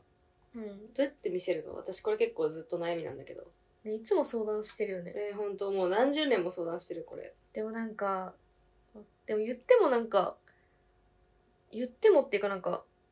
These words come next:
Speaker 1: 無理じゃん。
Speaker 2: <laughs> どういうこと？
Speaker 1: りょうがなんか、なんか好き見せれる人じゃなくない？なんか。
Speaker 2: 私、じゃあさ、別に。
Speaker 1: うん。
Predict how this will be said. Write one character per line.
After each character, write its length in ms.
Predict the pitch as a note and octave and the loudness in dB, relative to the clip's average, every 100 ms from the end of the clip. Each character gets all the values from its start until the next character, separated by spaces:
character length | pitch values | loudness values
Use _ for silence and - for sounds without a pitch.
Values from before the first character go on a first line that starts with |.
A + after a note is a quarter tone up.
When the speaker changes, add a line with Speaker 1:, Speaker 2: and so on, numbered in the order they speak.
| A3+ | -6
Speaker 1:
無 100 | G#3+ | 0
理 140 | E4 B3 | 2 2
じ 80 | |
ゃ 40 | F3 | -2
ん。 20 | |
Speaker 2:
<laughs> 1600 | - _ _ _ _ _ _ _ - - - - B4+ B4+ C#5+ - | -6 _ _ _ _ _ _ _ -12 -6 12 12 12 12 12 12
ど 60 | C4+ | 12
う 20 | |
い 60 | C#4 | 12
う 40 | |
こ 140 | D4 - | 12 8
と？ 0 | |
Speaker 1:
り 100 | A#3 | 6
ょ 120 | G3+ | 6
う 20 | F#3+ | 6
が 100 | F#3+ | 6
な 100 | G3+ | 6
ん 20 | |
か、 180 | F#3 - - - - - - _ _ _ _ - | 6 4 -6 -10 -12 -16 -20 _ _ _ _ -2
な 120 | C4 | 2
ん 20 | C#4 | 2
か 60 | |
好 60 | C4+ - | 0 2
き 120 | F#4 | 6
見 120 | F#4 | 8
せ 160 | F4+ G4+ | 8 8
れ 120 | G4 | 8
る 300 | D4+ F3+ - - _ _ _ _ _ | 8 6 2 -8 _ _ _ _ _
人 260 | - - C4+ | -18 -6 -2
じ 100 | G#3+ | 2
ゃ 40 | |
な 80 | F#3 | 2
く 180 | F#3+ A#3+ | 0 -2
な 120 | A#3+ | 0
い？ 40 | A#3+ | 0
な 80 | F#3 | -2
ん 80 | |
か。 220 | F3 - - _ - | -4 -8 -10 _ -4
Speaker 2:
私、 320 | - - - _ _ _ _ _ _ _ _ _ _ - | -2 -2 -4 _ _ _ _ _ _ _ _ _ _ -12
じ 120 | B3 D#4 | 4 6
ゃ 40 | |
あ 40 | |
さ、 120 | D4+ G#3 | 6 2
別 240 | G3+ F#3+ | -2 -4
に。 220 | G3 - | -6 -6
Speaker 1:
う 60 | G#3+ | -8
ん。 420 | A3 G3+ F#3 F3+ | -8 -8 -8 -12